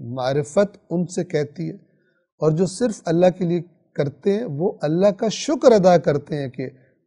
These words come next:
تو نے ہمیں توفیق دے دی۔ کبھی یہ نہیں کہتے کہ ہم نے بہت خرچ کر دیا، ہم نے بہت کچھ دے دیا ہے۔ اپنے نیک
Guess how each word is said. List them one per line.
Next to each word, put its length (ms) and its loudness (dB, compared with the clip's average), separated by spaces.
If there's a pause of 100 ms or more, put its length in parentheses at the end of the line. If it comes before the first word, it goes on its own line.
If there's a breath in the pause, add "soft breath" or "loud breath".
تو 140 -2
نے 120 2
ہمیں 260 -2
توفیق 540 -6
دے 220 -4
دی۔ 140 -8
کبھی 320 0
یہ 180 4
نہیں 120 2
کہتے 360 2
کہ 140 -2
ہم 120 -2
نے 140 -4
بہت 320 2
خرچ 300 -4
کر 200 -2
دیا، 260 0
ہم 80 -2
نے 120 -4
بہت 340 -4
کچھ 240 -8
دے 120 -4
دیا 240 -6
ہے۔ 240 -20 (300 soft breath)
اپنے 600 -2
نیک 440 -2